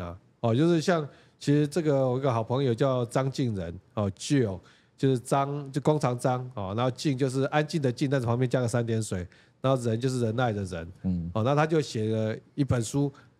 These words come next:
Speaker 1: 叫《安静是种超能力》。
Speaker 2: 嗯。
Speaker 1: 哦，啊，这本书就是在讲内向，因为他是一个极端内向的人，非常非常内向，但是，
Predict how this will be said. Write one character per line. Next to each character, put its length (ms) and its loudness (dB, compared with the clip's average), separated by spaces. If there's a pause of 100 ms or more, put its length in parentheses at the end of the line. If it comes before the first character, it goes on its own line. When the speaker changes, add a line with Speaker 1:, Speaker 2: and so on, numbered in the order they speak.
(120)
Speaker 1:
叫 160 4
《安 280 0
静 380 -2
是 160 -6
种 160 0
超 240 -2
能 240 -6
力》。 140 0 (340)
Speaker 2:
嗯。 220 2
Speaker 1:
哦， 100 0
啊， 160 2
这 100 0
本 100 4
书 140 0
就 120 4
是 60 4
在 100 4
讲 240 -2
内 140 4
向， 100 0
因 60 2
为 40 6
他 100 2
是 120 -6
一 20 -4
个 120 4
极 280 -6
端 260 0
内 180 4
向 240 -2
的 140 -4
人， 180 -8 (500)
非 180 4
常 180 0
非 80 0
常 140 2
内 160 2
向， 200 0
但 100 2
是， 200 2